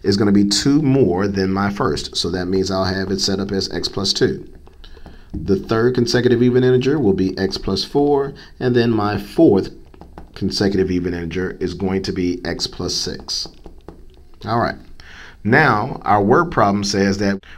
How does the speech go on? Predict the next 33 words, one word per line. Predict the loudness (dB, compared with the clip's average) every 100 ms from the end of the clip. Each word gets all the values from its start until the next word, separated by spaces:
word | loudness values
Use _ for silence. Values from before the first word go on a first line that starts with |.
| -4
when | 0
the | 2
sum | 2 4 4
of | 4
four | 4 4
consecutive | 2 2 2 2 2
even | 0 0
integers | -2 -2 0 0
is | -2
divided | -2 0 2 2
by | 0 -4
seven, | -2 0 0 0 -2
the | -2
result | -2 -2 -4
is | -6
four. | -4 0 0 0 -6 -12 -18 -2
Well, | 4 4 4 2
that | 0
means | 2 2 2
we | 0
can | 0
set | -2 -2 -2
it | -2
up | -4
this | -6 -4 -4 -4
way. | -8 -8
Let's | -6 -6
see | -4 -2
what | -2
we | -6
can | -6
do | -6
here. | -6 -8 -12